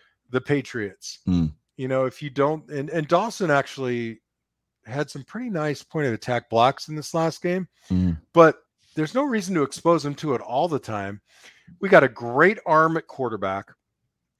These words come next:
Speaker 1: If we throw in an offensive lineman at tight end and go heavy package, that doesn't really take away from our ability to expose the secondary.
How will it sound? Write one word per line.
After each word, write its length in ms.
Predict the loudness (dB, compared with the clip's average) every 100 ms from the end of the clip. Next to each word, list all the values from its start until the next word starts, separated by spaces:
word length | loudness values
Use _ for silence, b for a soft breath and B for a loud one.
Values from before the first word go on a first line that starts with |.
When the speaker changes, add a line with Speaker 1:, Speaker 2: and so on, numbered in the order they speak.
| -14
Speaker 1:
If 120 | -8
we 140 | -6
throw 300 | -4 0 2
in 80 | 2
an 80 | 2
offensive 480 | 0 0 -8 -8 -4
lineman 440 | 0 0 0 -2
at 160 | -4 -4
tight 240 | -2 0
end 160 | -2 -4
and 100 | -6
go 120 | -6
heavy 380 | -6 -8 -6 -8
package, 580 | -8 -10 -8 -12 -14 b b b b
that 120 | -2 -2 2
doesn't 520 | 2 2 -4 -8 -12
really 460 | -6 -2 -2 -4 -8
take 380 | -8 -6 -4
away 400 | -6 -4 -2 -2
from 260 | -2 -6 -6
our 100 | -6
ability 640 | -8 -4 -2 0 -2 -6
to 420 | -8 -8 -6 -6 -8
expose 480 | -14 -4 -4 -4 -10
the 60 |
secondary. 840 | -8 -8 -6 -6 -4 -4 -6 -8